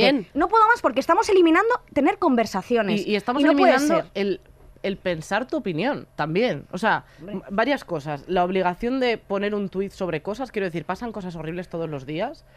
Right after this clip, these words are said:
Speaker 3: O sea, eh, violencia machista, casos, todos los días te encuentras cosas.
Speaker 2: Bueno,
Speaker 3: Yo
Speaker 2: bueno,
Speaker 3: llego a un
Speaker 2: bueno.
Speaker 3: punto en el que yo no puedo decir todos los días l-, lo mal que est-, no, no puedo, pero porque, o
Speaker 2: Tía,
Speaker 3: sea,
Speaker 2: que
Speaker 3: por-,
Speaker 2: eres
Speaker 3: porque,
Speaker 2: cómica.
Speaker 3: pero porque además hasta me, hasta me siento
Speaker 2: No eres Malala.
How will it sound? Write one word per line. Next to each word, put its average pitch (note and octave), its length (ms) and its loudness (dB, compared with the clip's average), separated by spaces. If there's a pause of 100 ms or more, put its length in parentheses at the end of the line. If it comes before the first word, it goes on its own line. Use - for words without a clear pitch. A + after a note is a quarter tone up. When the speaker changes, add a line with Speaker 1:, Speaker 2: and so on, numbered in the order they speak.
Speaker 3:
O - 40 -20
sea, E3 240 -2 (260)
eh, E3+ 540 0
violencia F3+ 460 -4
machista, F3 520 -8
casos, F#3 600 -6
todos F#3+ 240 -6
los D#3 160 -6
días D3+ 260 -4
te E3+ 80 -10
encuentras D#3+ 400 -8
cosas. G#3 300 -8
Speaker 2:
Bueno, F#3+ 200 0
Speaker 3:
Yo G#3 40 2
Speaker 2:
bueno, A#3+ 100 0
Speaker 3:
llego A3 80 -2
a G3+ 40 -2
un F3+ 60 -2
Speaker 2:
bueno. E3 100 -6
Speaker 3:
punto G#3 180 -6
en B3 80 -6
el F3+ 80 -6
que D3+ 120 -10
yo F#3 120 -8 (100)
no G3+ 160 -8
puedo F#3 180 -4
decir E3+ 240 -8
todos E3+ 220 -6
los D3+ 140 -8
días A#3 280 -6 (300)
l-, F3+ 200 -6
lo F3 160 -2
mal E3+ 200 -2
que E3 80 -8
est-, - 180 -12
no, G3 280 -2
no G3+ 240 -2
puedo, C#4+ 320 0
pero F#3 220 -2
porque, E3 380 -4 (600)
o - 80 -6
Speaker 2:
Tía, E4 80 4
Speaker 3:
sea, G3 80 6
Speaker 2:
que F3 80 4
Speaker 3:
por-, - 60 4
Speaker 2:
eres - 120 2
Speaker 3:
porque, A3+ 200 4
Speaker 2:
cómica. A#3 300 2
Speaker 3:
pero G3 160 2
porque F#3 200 -2
además F#3+ 220 0
hasta D4+ 200 -2
me, G#3 120 -4
hasta F#3 280 -4
me F3 120 -2
siento A#3+ 600 0
Speaker 2:
No C#4+ 220 2
eres D#4+ 220 2
Malala. F3 520 0